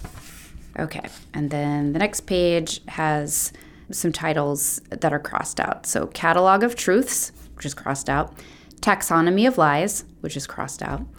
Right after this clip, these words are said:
Glossary of Intangible Things, which is not crossed out. So here's some definitions. Fact. Something that has a concrete, provable existence, an actual occurrence,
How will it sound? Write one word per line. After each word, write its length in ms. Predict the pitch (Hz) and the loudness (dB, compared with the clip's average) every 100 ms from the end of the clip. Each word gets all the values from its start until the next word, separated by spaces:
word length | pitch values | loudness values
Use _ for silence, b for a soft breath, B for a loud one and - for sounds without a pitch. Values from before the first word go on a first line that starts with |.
| B B B | B B B
Glossary 720 | - 202 220 - 233 233 233 | 4 4 4 4 4 6 4
of 200 | 190 156 | 2 2
Intangible 680 | 175 156 165 170 170 156 151 | 2 2 4 2 2 0 -2
Things, 720 | 151 160 - - - - - - - - - - - - - | -2 -4 -2 -6 -4 -4 -6 -18 -20 -20 -20 -20 -18 -14 -10
which 140 | 131 | -8
is 120 | - | 2
not 220 | 233 277 - | 4 4 2
crossed 340 | - - - | -8 -8 -8
out. 240 | - - - B B B B | -8 -10 -12 B B B B
So 320 | - - - - - - - - | -2 0 0 -2 -16 -20 -20 -4
here's 180 | 165 156 | -2 2
some 120 | 160 | 2
definitions. 680 | 156 143 - - - - - | 0 -2 -6 -6 -8 -10 -10
Fact. 600 | - - - - - - - - - - B B - | -4 -4 -4 -10 -8 -8 -10 -20 -20 -20 B B -4
Something 440 | - 240 269 262 | 6 6 8 8
that 140 | 214 | 8
has 300 | 185 175 165 | 4 2 2
a 140 | 165 156 | 2 2
concrete, 760 | - 185 214 - 170 160 - | 2 4 4 2 0 0 -4
provable 520 | - 196 190 196 175 165 | 0 0 2 2 2 0
existence, 720 | 165 - - - - - - | -2 -4 -4 -6 -6 -8 -2
an 120 | 180 | 0
actual 480 | - 160 175 190 185 | 2 2 0 0 0
occurrence, 640 | 190 - 73 62 - - | 0 -2 -4 -4 -6 -6